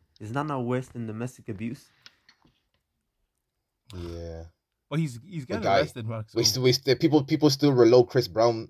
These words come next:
Speaker 2: Chris Brown beating memes to this day. I don't think,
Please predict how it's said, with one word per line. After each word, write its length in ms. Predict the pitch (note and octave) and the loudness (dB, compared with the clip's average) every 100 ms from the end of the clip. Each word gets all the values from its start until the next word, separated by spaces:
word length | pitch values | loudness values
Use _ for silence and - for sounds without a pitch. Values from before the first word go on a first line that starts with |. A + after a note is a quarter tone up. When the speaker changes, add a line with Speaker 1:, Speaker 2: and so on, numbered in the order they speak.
| _ | _
Speaker 2:
Chris 160 | B2+ G2 | -8 -4
Brown 580 | A2 A#2 A2+ A2 F#2+ F2+ | 2 2 2 -4 -12 -10
beating 320 | A2+ G#2 G#2 | -8 -8 -6
memes 360 | G#2 G2+ F#2+ - | -6 -6 -10 -12
to 120 | G2+ | -8
this 140 | G2 F2+ | -6 -4
day. 300 | G2+ G2+ E2 _ _ _ _ _ - | -2 -4 -4 _ _ _ _ _ -16
I 1300 | C4+ B3+ C#4 A#3 _ _ _ _ _ _ _ _ - | -10 -10 -10 -16 _ _ _ _ _ _ _ _ 4
don't 140 | F#3+ F3+ | 6 6
think, 220 | E3+ | 4